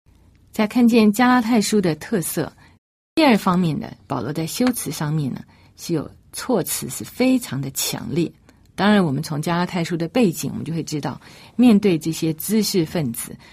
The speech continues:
他破坏了神的工作，给教会信徒带来困扰，所以他是非常的愤慨。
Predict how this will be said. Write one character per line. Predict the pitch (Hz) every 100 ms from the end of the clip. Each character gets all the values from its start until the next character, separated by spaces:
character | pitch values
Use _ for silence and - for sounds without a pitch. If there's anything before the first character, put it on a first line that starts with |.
| -
他 | - 160 143
破 | - - 233
坏 | 170 175
了 | 135
神 | 135 - 131
的 | 151
工 | 151 156
作， | 156 160 71 - - - -
给 | 147
教 | 147 233 180
会 | 156 180 139 -
信 | - 220 165
徒 | - 123
带 | - 160
来 | 113 -
困 | - 233 156
扰， | - - _ _ _
所 | - 170
以 |
他 | - 160
是 | -
非 | 160 254 254
常 | - 139
的 | 143
愤 | - 214 -
慨。 | - 135